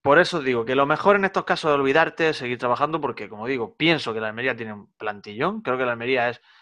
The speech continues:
eh, después del Español, el mejor equipo de la categoría y que tiene muchas opciones de ascender de forma directa. Yo me desalineo por completo de esa opinión, de esa corriente de opinión que está habiendo ahora mismo, tanto en Twitter como diversos opinadores y periodistas y comunicadores,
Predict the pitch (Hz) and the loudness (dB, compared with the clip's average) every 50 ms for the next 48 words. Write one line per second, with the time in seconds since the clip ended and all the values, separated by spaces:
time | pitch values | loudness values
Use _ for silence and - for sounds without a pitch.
0 | _ _ _ _ _ - 110 110 110 107 104 95 101 117 120 - 160 160 165 156 | _ _ _ _ _ -12 -10 -10 -8 -10 -10 -12 -12 -12 -2 0 2 4 4 2
1 | 147 - 147 135 143 147 143 135 131 127 - 131 123 117 123 120 123 117 113 110 | 4 2 2 4 4 4 4 4 2 0 0 0 0 0 -2 -2 -2 -2 -2 -2
2 | 110 104 113 113 117 139 175 202 240 277 - - - - _ _ _ _ _ _ | -4 -4 -4 -2 2 4 4 4 4 2 0 -8 -20 -20 _ _ _ _ _ _
3 | _ _ _ _ _ _ - 165 139 151 131 156 202 240 262 233 - 127 113 - | _ _ _ _ _ _ -4 0 2 4 4 4 4 4 2 2 0 0 0 0
4 | 147 170 208 196 147 110 - 120 110 104 113 135 170 165 - 135 139 135 123 117 | -2 0 2 2 0 0 -2 -8 -6 -2 0 0 0 0 0 0 0 0 0 0
5 | 127 135 135 - 113 - - - - - - _ - 123 131 143 165 196 214 214 | -2 -4 -4 -6 -8 -8 -10 -14 -20 -20 -20 _ -6 4 6 8 8 8 8 6
6 | 202 185 165 143 139 131 123 131 123 - - 127 127 127 123 120 131 151 185 202 | 6 4 4 4 4 4 2 0 2 2 2 2 4 2 0 0 4 4 6 6
7 | 214 220 202 - 180 151 131 117 - - 147 151 202 208 202 175 147 - 160 160 | 6 6 6 6 4 2 2 4 4 6 6 8 8 8 6 6 4 2 2 2
8 | 160 160 139 139 147 170 175 165 165 135 139 135 135 147 151 143 143 139 135 127 | 2 0 -2 -2 -2 -2 -2 -2 -2 0 2 4 4 4 4 4 2 2 2 0
9 | 127 120 127 135 131 131 123 - - 120 120 120 123 123 117 117 113 120 123 123 | 0 -2 -4 -6 -6 -8 -8 -4 -2 -2 -2 0 0 0 0 0 0 -2 -6 -6
10 | 120 117 113 - _ _ _ _ _ _ _ _ - 117 117 110 113 110 110 101 | -4 -6 -6 -8 _ _ _ _ _ _ _ _ -2 -2 -2 -2 -6 -8 -8 -2
11 | - 156 156 131 120 113 107 113 104 104 101 98 98 98 _ _ _ _ 104 104 | -2 -2 0 2 0 -2 -2 -6 -10 -10 -12 -12 -14 -20 _ _ _ _ -4 -2
12 | 113 123 120 - 127 120 120 117 113 127 123 - 147 131 117 113 131 165 165 135 | -2 -2 0 2 4 4 4 6 4 2 0 0 -4 -4 0 4 6 6 6 4
13 | 113 110 107 113 110 113 113 123 127 - - 123 110 107 110 110 110 131 131 131 | 2 -2 -4 -4 -2 -2 -2 -2 -4 -2 -2 -2 -2 -2 -4 -4 -4 -4 -2 -2
14 | 131 143 135 139 123 147 156 143 113 | 0 2 2 4 6 6 6 6 4